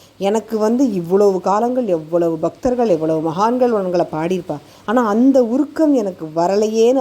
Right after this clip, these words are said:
அழுதுண்டு பாடுறாராம். சுவாமி இவர் வந்த உடனே இவரை பார்த்து கேட்டாரா சிவபெருமான், "உ-, என்று வந்தாய்?" அப்படின்னு கேட்டாராம். இவரை நலம் விசாரிச்சாராம். எம்பெருமான் தன் திருக்குறிப்பேன்னு இவர்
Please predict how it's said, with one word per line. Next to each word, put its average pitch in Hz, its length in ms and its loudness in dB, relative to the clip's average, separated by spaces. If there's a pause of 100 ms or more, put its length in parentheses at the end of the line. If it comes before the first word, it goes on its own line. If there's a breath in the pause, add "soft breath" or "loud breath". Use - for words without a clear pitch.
அழுதுண்டு 196 380 -2
பாடுறாராம். 147 420 -8 (340 soft breath)
சுவாமி 320 400 2
இவர் 233 160 0
வந்த 226 280 0
உடனே 269 280 2
இவரை 196 240 -2
பார்த்து 214 280 -4
கேட்டாரா 180 360 -4
சிவபெருமான், 196 800 -4 (720 loud breath)
"உ-, 185 200 -4
என்று 277 360 6
வந்தாய்?" 196 500 0
அப்படின்னு 170 200 -8
கேட்டாராம். 160 320 -6
இவரை 196 200 -6
நலம் 214 280 0
விசாரிச்சாராம். 165 560 -2
எம்பெருமான் 262 760 2
தன் 254 220 -6
திருக்குறிப்பேன்னு 262 760 -2
இவர் 214 240 -2